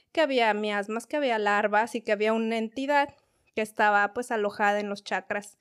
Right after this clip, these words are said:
Y había magia también. Y, pues, realmente fue muy sorprendente para mí porque de la magia que la maestra hablaba, pues, era una magia de, de, a-, de otra persona, no directamente hecho un trabajo hacia mí,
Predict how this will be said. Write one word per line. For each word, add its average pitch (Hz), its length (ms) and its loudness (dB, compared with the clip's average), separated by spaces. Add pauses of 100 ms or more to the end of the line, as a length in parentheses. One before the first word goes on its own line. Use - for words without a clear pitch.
(200)
Y 269 120 4
había 247 240 6
magia 220 440 0
también. 190 400 -6 (340)
Y, 240 600 -2
pues, 226 380 0 (360)
realmente 277 760 4
fue 262 220 2
muy 269 220 2
sorprendente 247 640 0
para 240 300 2
mí 269 380 2
porque 214 360 -4
de 196 100 -6
la 196 120 -4
magia 226 320 -4
que 277 100 -6
la 277 100 0
maestra 262 480 -2
hablaba, 247 640 2 (320)
pues, 208 240 -6
era 214 140 -2
una 226 160 -2
magia 220 480 -2
de, 208 600 -6
de, 214 260 -4
a-, 220 160 2
de 220 240 0
otra 226 320 2
persona, 220 500 -2
no 214 240 -6
directamente 214 1080 -4
hecho 220 440 -6
un 233 200 -6
trabajo 208 380 0
hacia 202 240 -2
mí, 254 300 2